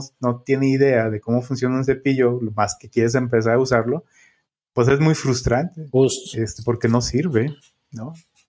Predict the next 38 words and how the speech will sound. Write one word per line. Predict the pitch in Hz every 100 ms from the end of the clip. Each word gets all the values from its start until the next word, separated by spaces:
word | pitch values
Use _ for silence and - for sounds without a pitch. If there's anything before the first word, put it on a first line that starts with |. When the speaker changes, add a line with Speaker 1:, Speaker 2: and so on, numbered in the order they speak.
| -
Speaker 1:
No |
sirve. | 117 139 151 -
Speaker 2:
Sí, | -
en | 180 160
el, | 165
en | 165 165 165 165
nuestro | 151 160
taller | 156 160 190 233
les | 180
damos | 156 170 160
ahí | 156
como | 170 147
santo | 127 151 151
y |
seña | 139 147 147 135
de | 117 - - _ _ _ _ - _ _
cómo, | 156 156 156 147 139 127 123 120 113 104 - _ _ _ _
cómo | - 165
ajustar, | - 127 220 226
cómo | 190 190
afilar | 151 165 196 240 254 254 _
y | 139 131 127 123 127
cómo, | - 175 175 170 160
este, | 139 117 - 120 127 117 110 101
Speaker 1:
Ujú. | 98 92 92 101 _ _ _ _ _ _ _ _ _ _ _ _
Speaker 2:
este, | 127 113 - 151
ahorrarte | 131 151 151 165
demasiado | 143 135 170 170 170
tiempo | 170 147 170
para | 127 120
poder | 120 127 139 139
calibrar | 131 113 117 123
una | 127 123
herramienta | 113 101 107 104 107
al | 98
cien | - 98
por | 98 -
ciento, | 92 85